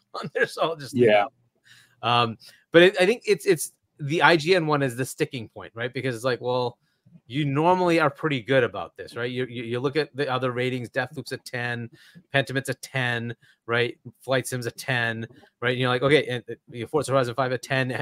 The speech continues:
Speaker 1: heck, game of the year for them, right? You're like, "Generally, you're not bad." What happened here, right? Why would you rate this one a seven?
Speaker 2: I,
Speaker 1: And this
Speaker 2: I have
Speaker 1: game
Speaker 2: a theory. I, I have
Speaker 1: Yep.
Speaker 2: a theory to your, to your question that you're posing. Um, now, I don't have the tweet in front of me because I didn't know you were gonna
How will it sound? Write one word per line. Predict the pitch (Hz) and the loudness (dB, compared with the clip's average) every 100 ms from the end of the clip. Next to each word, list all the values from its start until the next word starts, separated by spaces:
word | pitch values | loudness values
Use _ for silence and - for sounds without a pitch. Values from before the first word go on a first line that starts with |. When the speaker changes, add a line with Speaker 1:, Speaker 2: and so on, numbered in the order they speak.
| - | -6
Speaker 1:
heck, | - 143 - | -4 -6 -2
game | 135 135 | -2 0
of | |
the | 123 | -4
year | 117 135 | 0 0
for | 139 135 | 2 0
them, | 131 131 | 2 2
right? | 127 127 - _ _ _ | 2 0 -2 _ _ _
You're | 139 | 4
like, | 139 - _ _ | 4 0 _ _
"Generally, | 107 143 165 202 196 190 | -4 8 8 8 0 2
you're | 180 | 2
not | 175 | 2
bad." | 185 196 107 - _ | 4 4 4 -2 _
What | 120 117 147 | -10 2 4
happened | 143 131 113 | 6 2 0
here, | 113 85 | -6 -8
right? | - 113 | -6 -6
Why | 117 120 127 135 | -2 2 4 2
would | 135 117 | 0 -4
you | 117 | -4
rate | 113 104 _ | -4 -6 _
this | 127 - | -8 -8
one | 127 | -10
a | 110 | -10
seven? | - 98 87 - - - | -8 -10 -10 -10 -12 -2
Speaker 2:
I, | - | 0
Speaker 1:
And | 139 | 2
this | 151 | 4
Speaker 2:
I | 185 | 8
have | 214 | 10
Speaker 1:
game | 262 | 8
Speaker 2:
a | - | 4
theory. | - 175 139 139 180 202 _ | 8 10 12 8 6 -4 _
I, | 135 139 | -4 -2
I | 143 | -4
have | 147 185 | 0 0
Speaker 1:
Yep. | 196 | 2
Speaker 2:
a | |
theory | - 185 170 | 4 4 4
to | - 320 - - | -4 -8 -8 -6
your, | 285 262 | -4 -4
to | |
your | 254 277 - _ | -2 -4 -4 _
question | 156 320 - | -6 -6 -12
that | - | -20
you're | - 127 - | -10 -10 -6
posing. | 113 107 113 135 147 - | -8 -8 -12 -16 -16 -8
Um, | 113 110 107 - - | -4 -2 -4 -10 -4
now, | 117 113 117 | -2 -2 -2
I | 127 | 0
don't | 143 165 | 0 2
have | 160 151 | 0 0
the | |
tweet | 143 - 147 | -14 -8 -4
in | 127 - | -4 -2
front | 135 | -2
of | 123 | 0
me | |
because | 117 - 117 | -4 -4 -2
I | |
didn't | 117 | 0
know | 123 | -2
you | 120 120 | -2 -2
were | |
gonna | 113 110 | -4 -4